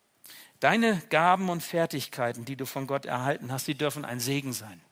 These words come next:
Ein Gewinn für dich und für andere. Eine Bereicherung, ein Nutzen, eine Hilfe,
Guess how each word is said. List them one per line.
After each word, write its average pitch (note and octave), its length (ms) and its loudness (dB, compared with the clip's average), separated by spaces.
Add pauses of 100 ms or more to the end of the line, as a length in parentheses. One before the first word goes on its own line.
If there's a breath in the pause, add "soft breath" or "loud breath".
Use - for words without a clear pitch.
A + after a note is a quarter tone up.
(1500 loud breath)
Ein C#3+ 160 0
Gewinn C3+ 560 4 (420)
für - 160 -6
dich C#3 220 -4
und A#2 100 -10
für B2 160 -8
andere. F#2+ 340 -14 (640 soft breath)
Eine C3 220 -2
Bereicherung, B2 840 0 (1080 loud breath)
ein C3+ 260 -2
Nutzen, C3 540 -4 (380)
eine C#3+ 180 -2
Hilfe, D3+ 580 -6